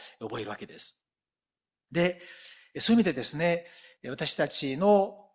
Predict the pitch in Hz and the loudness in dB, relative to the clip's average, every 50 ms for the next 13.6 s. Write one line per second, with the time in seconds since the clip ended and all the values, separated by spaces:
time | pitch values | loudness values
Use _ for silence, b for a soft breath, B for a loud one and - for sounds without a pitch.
0 | _ _ - 160 143 - 139 123 123 120 120 120 - 156 151 143 135 - - 139 | _ _ -4 -4 -2 0 0 0 2 0 0 -2 -4 -4 -4 -2 -2 -2 -2 -2
1 | 127 123 127 156 202 233 226 185 139 - B B B B _ 139 139 - 156 147 | -2 -4 -2 2 4 4 4 2 0 -4 B B B B _ -12 -6 -4 -4 -2
2 | 131 127 135 147 208 214 175 123 104 - b b b b b _ - 117 - 120 | -2 -4 -2 0 0 0 0 -2 -4 -6 b b b b b _ -20 -16 -10 -8
3 | 117 110 104 101 - - - - - 185 208 226 254 285 285 240 185 196 - - | -6 -4 -6 -6 -8 -10 -10 -6 -2 0 2 2 2 2 0 0 0 -2 -4 -4
4 | - - 170 147 120 104 95 85 - - _ _ _ _ _ _ - 101 - - | -6 -2 0 0 0 0 -2 -6 -8 -12 _ _ _ _ _ _ -12 -12 -12 -4
5 | - - 226 233 233 185 135 127 131 135 - _ - 117 107 98 - - 123 120 | -2 0 2 2 2 0 0 -4 -6 -10 -10 _ -8 -8 -8 -6 -8 -10 -10 -8
6 | - 175 165 165 202 208 208 202 208 208 202 - 202 220 240 - - 240 240 233 | -6 -2 0 0 2 2 2 2 0 0 -2 -4 -4 -4 -2 -2 -2 -4 -4 -4
7 | 226 226 202 196 - 175 190 180 - 190 208 240 233 208 233 - - - 170 170 | -4 -4 -2 -4 -4 -4 -4 -4 -2 0 4 4 4 4 2 -4 -14 -12 -8 -6
8 | 160 147 143 - 180 190 196 190 240 214 - - 311 269 175 139 - - - _ | -6 -6 -6 -6 -6 -6 -6 -6 -6 -8 -4 0 2 2 2 0 -2 -10 -14 _
9 | - 127 113 104 - b b b b _ _ - 143 135 120 113 135 123 123 - | -4 -4 -4 -4 -8 b b b b _ _ -8 -8 -8 -6 -6 -4 -4 -4 -6
10 | - 117 110 110 127 135 127 131 139 156 165 143 B B B B - - 302 294 | -6 -6 -6 -6 -6 -4 -4 -4 -2 0 0 0 B B B B -8 -6 -4 -4
11 | - - 185 139 - 143 123 117 113 110 - - - - - - 170 185 208 208 | -2 -2 -4 -4 -4 -4 -6 -8 -8 -12 -16 -20 -18 -10 -10 -6 -2 0 -2 -2
12 | 208 - - _ - - - - - - - - - _ - 127 123 - - - | -2 -8 -16 _ -14 -8 -6 -6 -6 -6 -8 -12 -16 _ -14 -10 -8 -8 -4 -4
13 | - - - 107 101 - - 220 240 226 233 | -4 -4 -4 -8 -8 0 4 4 6 4 4